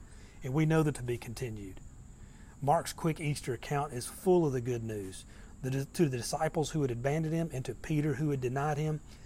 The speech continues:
Jesus' word was, "I will meet you in Galilee." That's where the new story will begin.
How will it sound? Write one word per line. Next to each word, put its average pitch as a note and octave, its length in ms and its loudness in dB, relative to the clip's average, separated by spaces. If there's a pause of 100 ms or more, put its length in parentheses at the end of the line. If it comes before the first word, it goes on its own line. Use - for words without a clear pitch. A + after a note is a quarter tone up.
(260)
Jesus' D3+ 560 0
word B2+ 340 2
was, A#2 320 0 (160)
"I C3+ 80 4
will A#2 220 -2
meet C3 480 -4
you C#3+ 240 0
in B2 160 -4
Galilee." A2+ 600 -2 (360)
That's A#2+ 260 -2
where C3+ 80 0
the B2+ 100 0
new A#2 160 -2
story A2+ 440 -2
will A2 180 -4
begin. G#2+ 420 -6